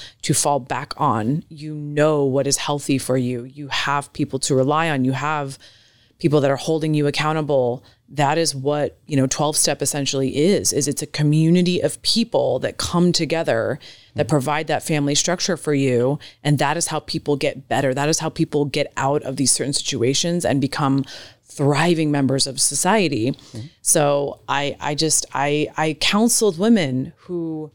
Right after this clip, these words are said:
Speaker 1: were porn stars, who were prostitutes. And the minute that they felt loved, appreciated, accepted, given,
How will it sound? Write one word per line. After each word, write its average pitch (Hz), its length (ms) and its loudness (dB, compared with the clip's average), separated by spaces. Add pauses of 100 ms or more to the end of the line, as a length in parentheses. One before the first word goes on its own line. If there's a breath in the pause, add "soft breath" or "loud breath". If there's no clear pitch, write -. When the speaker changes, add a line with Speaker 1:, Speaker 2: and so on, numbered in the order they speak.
(480)
Speaker 1:
were 165 260 2
porn 254 340 4
stars, - 640 -2 (340)
who 202 300 4 (120)
were 196 220 4
prostitutes. - 920 -2 (360 soft breath)
And 180 140 8
the 170 40 6
minute 202 500 6
that 220 180 -2
they 190 180 2
felt 196 560 -2 (500)
loved, 185 580 0
appreciated, 202 840 0
accepted, 190 800 -2
given, 185 480 0